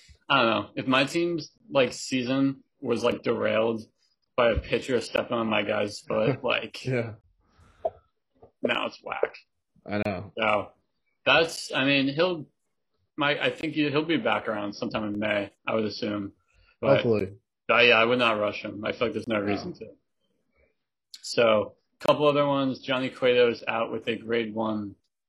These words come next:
Speaker 1: lat strain, probably from whatever. Did you see the pitch he threw the other day where he, like, what, what's the word for it?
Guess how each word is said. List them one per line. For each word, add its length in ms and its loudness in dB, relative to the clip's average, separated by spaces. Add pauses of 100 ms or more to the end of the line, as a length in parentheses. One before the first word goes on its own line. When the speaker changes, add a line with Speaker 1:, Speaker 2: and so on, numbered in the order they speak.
(140)
Speaker 1:
lat 240 0
strain, 640 -2 (800)
probably 360 4
from 540 0 (520)
whatever. 480 4
Did 180 -2
you 60 -4
see 140 -4
the 80 0
pitch 300 -4
he 120 -4
threw 180 -2
the 120 2
other 140 0
day 280 -4 (260)
where 120 2
he, 140 4
like, 320 2 (920)
what, 280 -4
what's 200 -2
the 100 2
word 260 -4
for 260 -6
it? 100 -12